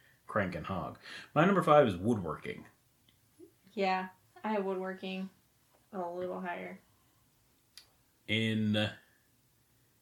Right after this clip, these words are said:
Speaker 1: sixth grade, I think, we had a teacher who, it was, like, information technologies or something like that. And we, he did woodworking. We did Flight Simulator,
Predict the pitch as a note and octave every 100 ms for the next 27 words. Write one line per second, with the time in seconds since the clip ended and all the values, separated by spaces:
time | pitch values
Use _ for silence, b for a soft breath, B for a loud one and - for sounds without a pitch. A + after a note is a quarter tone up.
0 | _ _ _ _ _ _ _ _ - -
1 | F2 - - E3 F3+ F#3+ F#3 - _ -
2 | F#3 F3+ G#3 F#3+ - - _ _ b b
3 | b b - C#3 C#3+ D#3 D3+ E3+ E3 D#3
4 | E3+ E3 C#3+ D#3+ D3+ D3+ D3 D3 B B
5 | - A#2+ A#2+ A2+ G2+ F#2+ A#2+ B2+ D3 C3+
6 | C3 G#2+ F2 A#2 A#2+ A#2+ B2+ B2 A#2+ b
7 | b b b b _ A#2 C3+ C3+ C3 B2+
8 | C3+ C#3 C3+ B B - F#2 G2+ G2+ A2
9 | F#2+ A2 G2 D#2 E2 A2+ D3+ D3 D3+ C#3+
10 | - D3 C#3+ C#3+ C#3 C#3+ C#3+ b b b
11 | b - A2+ A2 G2 A2 G#2 G2+ F2+ F2
12 | - C3 D3 C3+ - D3+ D3+ C#3+ C#3+ D3
13 | C#3+ C#3+ C#3+ C#3